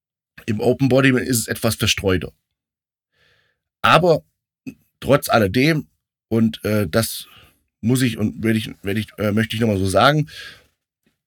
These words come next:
ist und bleibt in meinen Augen das Open Bodybuilding die Königsdisziplin. Das ist so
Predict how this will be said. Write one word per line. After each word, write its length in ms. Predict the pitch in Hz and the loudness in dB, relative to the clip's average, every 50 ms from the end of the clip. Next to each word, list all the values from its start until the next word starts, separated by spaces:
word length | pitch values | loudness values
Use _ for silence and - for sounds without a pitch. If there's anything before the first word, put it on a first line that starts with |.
| _ | _
ist 160 | - 170 160 123 | -2 -2 0 2
und 140 | 123 113 | 0 2
bleibt 320 | 82 104 104 120 - - - | 4 6 4 4 4 4 0
in 100 | 104 101 | 0 2
meinen 300 | 98 98 120 147 147 - | 4 4 4 4 2 2
Augen 500 | - 104 123 143 143 165 170 175 185 - _ _ _ _ _ _ _ _ _ _ _ _ _ _ _ _ _ _ _ _ _ _ _ _ _ | 2 2 2 2 2 0 -2 -2 -4 -8 _ _ _ _ _ _ _ _ _ _ _ _ _ _ _ _ _ _ _ _ _ _ _ _ _
das 280 | - 117 107 95 - - _ | -6 -4 -4 -4 -4 -2 _
Open 320 | 113 131 147 139 151 151 | 4 4 4 4 2 2
Bodybuilding 680 | 123 131 139 139 143 135 120 135 135 123 131 131 120 - | 4 4 4 4 2 2 4 2 2 4 2 0 0 -2
die 260 | - 110 113 120 117 | 0 2 2 2 2
Königsdisziplin. 1040 | - - - - 117 110 104 - - 90 - - 95 82 78 85 85 80 82 90 82 - | -2 -2 2 4 4 4 4 2 -2 -6 -6 -6 -6 -4 -4 -2 -4 -2 -4 -6 -6 -2
Das 200 | 98 104 101 - | -2 -2 -2 -2
ist 160 | 113 - - | -6 -4 -2
so 340 | - 110 110 110 113 113 | 0 2 2 2 2 0